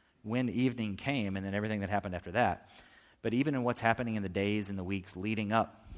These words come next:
to this event. We can learn a lot by looking at Matthew and Mark.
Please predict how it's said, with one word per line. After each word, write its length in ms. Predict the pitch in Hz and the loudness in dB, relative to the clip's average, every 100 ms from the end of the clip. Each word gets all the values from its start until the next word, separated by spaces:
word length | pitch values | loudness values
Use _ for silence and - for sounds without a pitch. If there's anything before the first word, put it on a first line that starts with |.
| - - | -14 -10
to 80 | |
this 200 | 92 92 | -8 -8
event. 260 | 95 85 80 _ _ _ | -8 -10 -12 _ _ _
We 60 | 101 | -12
can 180 | 104 104 | -6 0
learn 160 | 113 | 2
a 40 | 123 | 6
lot 200 | 120 98 | 6 6
by 100 | 104 | 2
looking 320 | 92 92 90 | -2 -6 -10
at 80 | - 87 | -10 -8
Matthew 300 | 90 90 92 | -8 -8 -10
and 100 | 80 | -10
Mark. 200 | 67 | -14